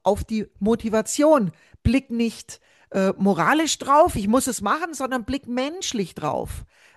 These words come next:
Was kann ich tun, damit ich das erreiche? Und mit diesem menschlichen Blick würde ich jetzt gern noch mal auf die Motivation draufschauen. Ich hab's vorhin schon gesagt, egal welches Alter,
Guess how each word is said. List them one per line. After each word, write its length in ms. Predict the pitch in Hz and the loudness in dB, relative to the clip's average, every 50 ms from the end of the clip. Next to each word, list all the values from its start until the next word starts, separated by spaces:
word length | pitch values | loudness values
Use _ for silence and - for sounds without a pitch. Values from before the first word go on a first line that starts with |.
| _ | _
Was 560 | - 175 233 269 311 285 - - - - - _ _ _ _ _ _ - | -6 -2 -2 -2 0 -2 -4 -6 -8 -10 -14 _ _ _ _ _ _ -8
kann 160 | - 240 240 | -6 -4 -2
ich 200 | 247 220 - - | -4 -4 -2 0
tun, 480 | - - 262 277 302 320 330 330 320 - _ _ _ _ - | 0 2 4 4 2 2 0 -2 -6 -16 _ _ _ _ -4
damit 240 | 202 208 240 233 | -2 -2 -2 -2
ich 100 | 233 - | -4 -6
das 200 | - 233 226 - | -6 -6 -4 -4
erreiche? 680 | 262 226 196 190 180 180 196 196 - - 156 123 - - _ _ _ _ _ _ _ _ _ - - - - | -4 -4 -2 -2 -2 -2 -2 -4 -6 -6 -8 -8 -8 -10 _ _ _ _ _ _ _ _ _ -20 -20 -10 -4
Und 140 | - 214 226 | 0 2 2
mit 180 | 247 - - | 2 2 2
diesem 300 | 294 349 349 349 339 294 | 2 2 2 2 -2 -4
menschlichen 640 | 254 269 311 381 392 - - 294 262 226 - 220 190 | -4 -4 -4 -4 -8 -6 -4 -4 -4 -4 -4 -2 0
Blick 540 | 151 180 165 156 - _ - - - _ _ _ _ _ _ _ _ _ _ _ _ _ | 0 0 -2 -2 -6 _ -16 -20 -20 _ _ _ _ _ _ _ _ _ _ _ _ _
würde 180 | - 220 247 254 | 0 0 0 0
ich 80 | 233 - | -2 -4
jetzt 260 | 254 240 - - - | -4 -4 -4 -4 -2
gern 220 | 233 214 240 269 | 0 0 0 0
noch 120 | 269 262 247 | 0 -2 0
mal 200 | 240 233 233 - | 0 0 0 0
auf 220 | - 220 - - | -2 -4 -4 -4
die 80 | 240 214 | -4 -4
Motivation 760 | 214 220 208 220 208 202 196 - - - 214 208 214 202 | -2 -2 -4 -4 -4 -4 -4 -6 -6 -4 -4 -4 -4 -4
draufschauen. 640 | - 180 180 185 185 175 - - - 170 117 117 113 117 | -4 0 2 2 2 2 0 -6 -8 -8 -8 -8 -10 -12
Ich 140 | 139 - | -14 -14
hab's 160 | 196 - - - | -14 -12 -6 -4
vorhin 220 | 208 196 214 226 | -2 -2 -2 -2
schon 160 | 226 202 190 | -4 -4 -4
gesagt, 400 | 185 156 185 190 208 269 - - | -4 -4 -2 -2 -2 -2 -4 -6
egal 320 | - 156 - - 208 214 202 | -10 -6 -4 -2 -2 0 -2
welches 260 | 202 202 214 190 - | -2 -4 -4 -8 -6
Alter, 560 | - - 151 196 262 294 - 330 339 349 | -2 0 0 0 0 0 -2 -2 -2 -2